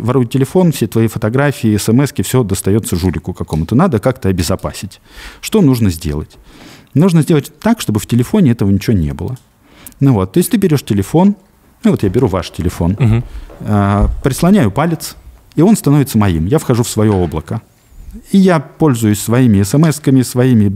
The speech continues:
Speaker 1: м, там, записными книжками и всем прочим. Ну вот, отдаю его обратно вам, вы опять прислоняете свой палец, он становится вашим. Ну вот, и так любой может. То есть телефон просто становится порталом. А, э,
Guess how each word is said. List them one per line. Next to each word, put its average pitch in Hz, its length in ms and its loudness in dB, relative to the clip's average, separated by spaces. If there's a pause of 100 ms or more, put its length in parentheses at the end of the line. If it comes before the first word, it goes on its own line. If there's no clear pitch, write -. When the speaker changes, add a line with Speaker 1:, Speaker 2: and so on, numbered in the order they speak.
Speaker 1:
м, 101 120 4
там, 92 180 0
записными 104 400 0
книжками 127 520 0
и 107 80 2
всем 95 220 -2
прочим. 175 420 0 (480)
Ну 139 100 2
вот, 120 280 -2 (580)
отдаю 156 320 4
его 143 200 4
обратно 139 340 0
вам, 170 200 2
вы 113 140 2
опять 98 240 -2
прислоняете 107 460 0
свой 147 120 -2
палец, 156 220 -2
он 120 80 0
становится 87 360 -2
вашим. 78 380 -4 (140)
Ну 113 240 0
вот, 107 160 0
и 185 40 0
так - 240 -2
любой 127 260 0
может. 87 280 -2 (180)
То 147 80 0
есть - 120 -2
телефон 180 300 0
просто 147 200 -2
становится 113 300 0
порталом. 90 560 -6 (840)
А, 101 720 0
э, 123 520 -10